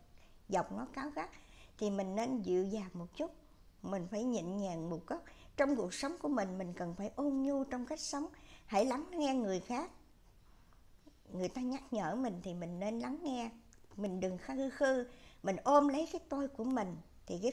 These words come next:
cuộc sống của mình nó sẽ dễ dàng hơn. Các bạn là mệnh, năm sinh của mình là thổ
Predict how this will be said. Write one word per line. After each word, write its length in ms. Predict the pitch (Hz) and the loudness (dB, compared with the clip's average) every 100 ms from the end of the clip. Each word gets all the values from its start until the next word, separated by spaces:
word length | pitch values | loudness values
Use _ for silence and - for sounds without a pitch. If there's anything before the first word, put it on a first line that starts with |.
| - | 0
cuộc 160 | 175 | -4
sống 260 | - 269 320 | -4 -8 -6
của 100 | 294 | -2
mình 280 | 254 190 180 | -2 -2 -4
nó 140 | 214 | -6
sẽ 180 | 285 202 | -4 -4
dễ 260 | 214 190 247 | -2 -2 0
dàng 260 | 208 180 185 | -2 -2 0
hơn. 300 | 233 240 220 - - - - - - - - - - - - - - - - - - - - - - - - - - - - - - | 2 2 0 -6 -10 -12 -14 -16 -18 -20 -20 -20 -20 -20 -20 -20 -20 -20 -20 -20 -20 -20 -20 -20 -20 -20 -20 -20 -20 -16 -16 0 4
Các 240 | 302 - | 6 6
bạn 240 | 208 170 | 2 4
là 140 | 202 180 | 0 0
mệnh, 300 | 185 175 190 - - - - - - - - - | -2 -2 -6 -12 -14 -14 -14 -20 -20 -20 -12 -2
năm 300 | 262 285 285 | 2 4 6
sinh 360 | 330 302 294 | 8 8 8
của 100 | 277 | 4
mình 240 | 294 233 185 | 4 4 2
là 260 | 180 170 - | -2 -2 -6
thổ 520 | 185 170 175 190 339 | -8 4 8 8 8